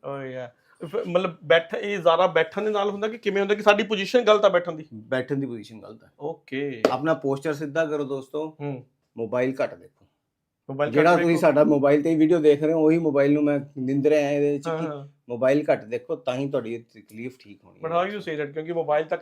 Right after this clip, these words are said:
Speaker 1: ਘੱਟ ਅਸੀਂ ਕਰ ਨਹੀਂ ਸਕਦੇ ਨਾ।
Speaker 2: ਮੋਬਾਈਲ ਤਾਂ ਸਕਰੀਨ ਟਾਈਮ ਘਟਾਉਣਾ ਪੈਣਾ ਦੋਸਤ, ਨਹੀਂ ਤਾਂ ਸਾਰਾ ਦਿਨ ਗਰਦਨ ਐ ਰਹਿਣੀ ਹੈ।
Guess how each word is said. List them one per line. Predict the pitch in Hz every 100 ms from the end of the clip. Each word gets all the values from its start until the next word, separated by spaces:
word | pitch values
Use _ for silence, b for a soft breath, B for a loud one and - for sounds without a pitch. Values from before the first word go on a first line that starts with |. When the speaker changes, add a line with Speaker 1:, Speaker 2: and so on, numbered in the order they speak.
| 170
Speaker 1:
ਘੱਟ | -
ਅਸੀਂ | - 170
ਕਰ | 160
ਨਹੀਂ | 165
ਸਕਦੇ | 147 123 117
ਨਾ। | 120 - _ _ 131
Speaker 2:
ਮੋਬਾਈਲ | 139 160 180
ਤਾਂ | 196 190
ਸਕਰੀਨ | - 147 147
ਟਾਈਮ | 156 156 156
ਘਟਾਉਣਾ | 160 139
ਪੈਣਾ | 117 127 131
ਦੋਸਤ, | 139 185 160
ਨਹੀਂ | 143
ਤਾਂ | 139
ਸਾਰਾ | 147 151
ਦਿਨ | 160 151
ਗਰਦਨ | 127 131 131
ਐ | 120
ਰਹਿਣੀ | 117 127 151
ਹੈ। | 143